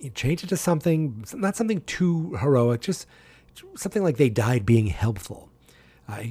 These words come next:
and he, you know, this is where you see not everyone in the Empire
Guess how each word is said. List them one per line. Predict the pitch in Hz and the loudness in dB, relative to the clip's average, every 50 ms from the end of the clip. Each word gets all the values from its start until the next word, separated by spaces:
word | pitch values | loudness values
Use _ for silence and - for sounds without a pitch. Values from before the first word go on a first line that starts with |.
| - - - | -10 -6 -2
and | 135 139 165 147 | 0 0 0 0
he, | - - 226 233 | -2 -4 -6 -6
you | 220 330 - 117 135 175 | -6 -8 -10 -6 -2 -2
know, | 165 170 | 0 2
this | 156 170 165 - 196 | 2 2 0 0 -4
is | 160 151 151 | -4 -4 0
where | 147 151 151 139 | 4 4 6 6
you | 131 120 | 4 2
see | 110 - - 143 131 123 117 107 - - _ _ _ - - - - _ - _ _ _ _ _ _ _ _ _ _ _ _ 196 | -2 -4 -2 0 0 0 0 -2 -6 -12 _ _ _ -20 -20 -20 -20 _ -20 _ _ _ _ _ _ _ _ _ _ _ _ -12
not | 123 117 127 156 170 208 202 - _ - | -8 -2 0 0 0 0 -4 -8 _ -6
everyone | - 147 151 143 151 165 143 107 98 104 101 98 95 101 - - | -2 -2 -2 0 2 2 2 2 2 -2 -2 -2 -4 -6 -10 -8
in | - 117 117 117 117 110 | -2 -2 -2 -2 0 -2
the | 110 104 98 - - - | -2 -2 -4 -6 -10 -8
Empire | - 107 113 104 - - 101 92 85 78 80 90 92 - | -6 -4 -4 -4 -6 -8 -10 -10 -10 -10 -12 -12 -12 -14